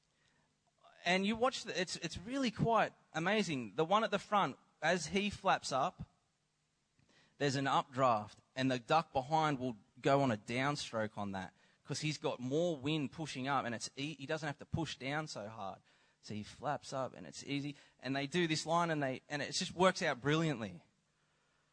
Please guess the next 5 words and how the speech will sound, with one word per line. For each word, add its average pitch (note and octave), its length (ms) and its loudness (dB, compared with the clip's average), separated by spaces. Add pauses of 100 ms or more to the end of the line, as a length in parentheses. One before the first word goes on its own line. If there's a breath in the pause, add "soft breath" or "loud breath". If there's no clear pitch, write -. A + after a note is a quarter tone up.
(560)
Um, C3 520 2 (1300)
they C#3+ 160 2
all D#3 320 4
work D3 280 2
together. B2+ 640 0